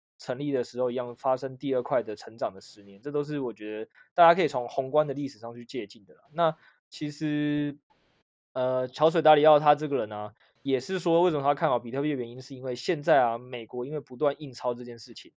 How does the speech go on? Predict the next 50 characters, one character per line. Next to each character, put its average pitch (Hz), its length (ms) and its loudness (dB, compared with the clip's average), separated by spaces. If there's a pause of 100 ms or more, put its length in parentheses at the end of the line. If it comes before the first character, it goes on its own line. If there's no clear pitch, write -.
(400)
导 123 160 4
致 175 240 -6
成 120 340 -6 (180)
债， 135 340 8 (600)
就 160 120 -4
是， 156 520 -2
呃， 127 240 4
债 156 200 8
券 151 180 -2
的 131 80 -4
实 123 220 -12
质 127 100 -10
收 139 160 -2
益 139 100 -2
率 131 280 -6
已 - 20 -8
经 113 160 -16
是 127 160 -16
负 117 240 -14
的。 - 140 -10
那 190 100 0
其 165 120 -4
实 151 40 -2
债 165 160 8
券 156 200 -2
这 160 80 -4
个 147 100 -2
市 143 220 -12
场 101 180 -12 (300)
是 190 220 -4
很 135 240 -2
多 151 160 -2
美-， 156 260 -6
呃， 117 420 -4
全 139 220 -10
世 175 140 -12
界 160 160 -2
的 135 140 0
资 156 180 -12
产 139 180 -4
管 123 140 -2
理 113 200 -6 (200)
的 117 160 -4
有 117 160 -4
钱 131 240 -10
人 123 140 -8
会 160 100 -4
想 127 180 -6
把 107 140 -2
钱 107 240 -12